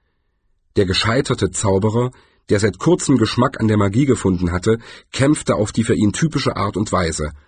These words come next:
ohne Taktik oder Methode, dafür aber mit wilder Entschlossenheit. Diese Strategie sollte den Gegner an der Erkenntnis hindern, dass Rincewind weder ein sehr guter noch besonders ausdauernder Kämpfer war.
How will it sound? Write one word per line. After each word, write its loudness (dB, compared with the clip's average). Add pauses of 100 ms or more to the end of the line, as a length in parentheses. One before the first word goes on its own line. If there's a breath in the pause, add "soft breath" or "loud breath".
(180)
ohne 2
Taktik -2
oder 0
Methode, 0 (460 soft breath)
dafür 0
aber 2
mit 0
wilder 4
Entschlossenheit. -2 (760)
Diese 4
Strategie 0
sollte 2
den 2
Gegner 2
an -2
der 2
Erkenntnis 0
hindern, 2 (240 loud breath)
dass -2
Rincewind 4 (220 soft breath)
weder 2
ein 2
sehr 4
guter 2 (260 loud breath)
noch 2
besonders 2
ausdauernder 2
Kämpfer -2
war. -8